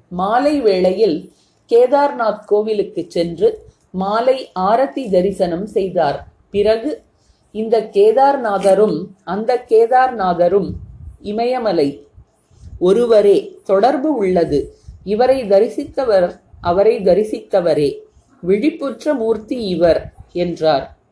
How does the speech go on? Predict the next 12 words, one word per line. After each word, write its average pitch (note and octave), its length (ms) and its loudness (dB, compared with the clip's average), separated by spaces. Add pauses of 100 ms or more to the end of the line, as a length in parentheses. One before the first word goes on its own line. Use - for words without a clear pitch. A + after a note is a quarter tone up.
(960)
ஒரு G3+ 260 4
நாள் G#3 440 0
சில C4+ 420 -4
பெண்கள் A3 680 0
அன்னையை A3+ 600 -2
தரிசிக்க G#3+ 580 0
வந்தனர். F3 600 -2 (340)
அன்னையோ A3+ 760 0 (280)
ராது, G#3+ 760 0 (420)
பூதேவ் A3+ 680 2
போன்றவர்களை G#3+ 1120 -2 (100)
பராமரிப்பதிலும் G3 1080 0